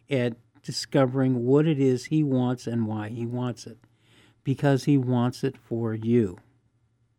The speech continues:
And that's God's plan for man. And I intend to write that book, and hopefully the title won't change any. It'll still be that when I'm done.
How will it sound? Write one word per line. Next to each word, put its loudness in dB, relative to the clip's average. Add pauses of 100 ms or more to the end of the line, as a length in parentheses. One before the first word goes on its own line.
(960)
And 6
that's 4
God's 0
plan -2
for -4
man. -2 (1200)
And 4
I 8
intend 6
to 2
write 4
that 2
book, -2 (600)
and -2
hopefully 2
the 0
title 2
won't 2
change 0
any. -2 (160)
It'll -4 (260)
still -2
be 0
that -2
when -2
I'm 0
done. -2